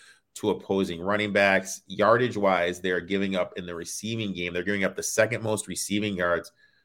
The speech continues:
to opposing running backs, and they're giving up the, uh, fifth most rushing yards per game. It's a low risk, high reward. Could this be Cam Akers?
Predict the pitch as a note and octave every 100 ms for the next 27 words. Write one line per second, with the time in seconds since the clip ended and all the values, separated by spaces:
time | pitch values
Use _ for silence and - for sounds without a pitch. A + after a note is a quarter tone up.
0 | _ _ - - A2+ F#2+ F#2+ - - F#2+
1 | F2 E2+ E2+ E2 E2+ E2 E2 D#2 - -
2 | - F#2+ F#2+ F#2 F2+ F2+ F#2 F2 F2+ F2
3 | - _ _ _ _ _ _ _ _ -
4 | F2+ G2 G2 F#2+ F#2+ F#2+ G#2+ C3+ D3 D#3
5 | C#3+ _ _ _ _ _ _ _ _ _
6 | _ _ _ - F#2+ F#2+ F#2 F2 - -
7 | C#3+ C3 A2 - - _ _ _ _ _
8 | _ _ _ G2 G#2+ G#2+ - F#2+ G2+ G2+
9 | G#2 F#2 E2+ - _ - A#2+ A2+ F#2+ -
10 | F2+ G#2+ G#2+ F2 E2+ E2 _ _ _ _
11 | _ _ _ _ - - D#3+ C#3+ B2+ A#2
12 | A2 - G2 F#2 D2+ C#2 - C3+ C3+ C3+
13 | B2+ - A#2+ G#2+ G#2 G2+ G#2 G2+ F#2+ -